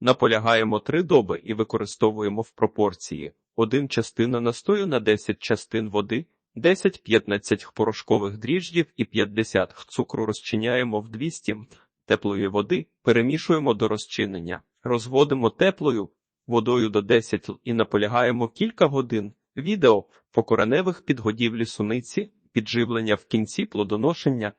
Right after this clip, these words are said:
Так як королева Єлизавета, ремонтантна суниця, то підгодівля в кінці плодоношення залежить від того,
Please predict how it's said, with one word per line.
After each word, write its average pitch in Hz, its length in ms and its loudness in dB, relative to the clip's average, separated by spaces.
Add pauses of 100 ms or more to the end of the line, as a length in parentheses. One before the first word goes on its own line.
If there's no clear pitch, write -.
(180)
Так 185 220 0
як 139 120 4
королева 113 580 2
Єлизавета, 110 800 0 (200)
ремонтантна 113 760 0
суниця, 160 600 -2 (200)
то 202 120 4
підгодівля 113 640 0
в - 120 -8
кінці 110 420 -2
плодоношення 131 840 0
залежить 139 580 -2
від 131 160 -4
того, 127 320 0